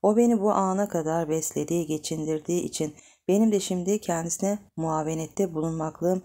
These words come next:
elzemdir. Başka türlü ne yapılabilirdi? Dul bir kadın üç çocuğuyla sefil kalırsa ona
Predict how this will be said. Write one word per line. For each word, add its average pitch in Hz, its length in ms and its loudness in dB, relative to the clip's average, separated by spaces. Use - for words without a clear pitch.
elzemdir. 160 800 -2
Başka 202 400 4
türlü 165 440 -2
ne 180 80 0
yapılabilirdi? 151 840 -2
Dul 220 180 6
bir 202 140 4
kadın 180 400 2
üç 196 200 -2
çocuğuyla 160 420 -2
sefil 175 400 -2
kalırsa 165 460 0
ona 170 300 -2